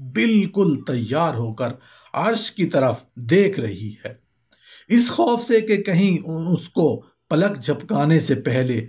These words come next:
सूर फूंकने का हुक्म ना दे दिया जाए।" गोया कि उसकी दोनों आंखें दो रोशन सितारे हैं। हज़रत अबू हुरैरा रज़ियल्लाहु अन्हु से रिवायत है कि रसूलुल्लाह सल्लल्लाहु अलैहि वसल्लम ने फरमाया,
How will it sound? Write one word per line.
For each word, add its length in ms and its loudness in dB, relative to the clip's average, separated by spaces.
सूर 560 2
फूंकने 400 0
का 140 -2
हुक्म 400 0
ना 180 -2
दे 220 0
दिया 300 -6
जाए।" 340 -10
गोया 360 2
कि 160 -2
उसकी 460 0
दोनों 500 2
आंखें 400 -2
दो 300 2
रोशन 500 -2
सितारे 500 -12
हैं। 280 -12
हज़रत 260 0
अबू 340 2
हुरैरा 360 4
रज़ियल्लाहु 720 0
अन्हु 260 -2
से 140 0
रिवायत 400 0
है 240 0
कि 80 2
रसूलुल्लाह 640 2
सल्लल्लाहु 640 0
अलैहि 300 2
वसल्लम 340 2
ने 120 2
फरमाया, 600 -2